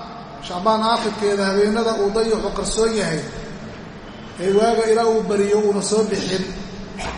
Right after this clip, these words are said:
Labadaasi waxay culimmadu ka hadlaan, tawfiiq bay u baahan tahay in la iswaafajiyo. Liman ictaada, qofkii caado, caado ay u ahayd inuu soomo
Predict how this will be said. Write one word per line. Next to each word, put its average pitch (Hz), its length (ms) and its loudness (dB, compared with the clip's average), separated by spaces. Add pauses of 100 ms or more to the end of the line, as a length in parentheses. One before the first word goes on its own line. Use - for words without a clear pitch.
(1040)
Labadaasi 226 460 4
waxay 202 200 2
culimmadu 208 320 2
ka 220 120 0
hadlaan, 208 420 2 (180)
tawfiiq 202 520 -2
bay 214 120 4
u 226 40 0
baahan 202 280 2
tahay 196 160 0
in 220 80 0
la 190 80 0
iswaafajiyo. 180 680 -2 (1300)
Liman 208 260 2
ictaada, 196 640 2 (920)
qofkii 233 300 0
caado, 202 360 2 (140)
caado 202 300 2
ay 214 120 4
u 208 100 2
ahayd 151 400 -2 (960)
inuu 208 260 2
soomo 208 440 4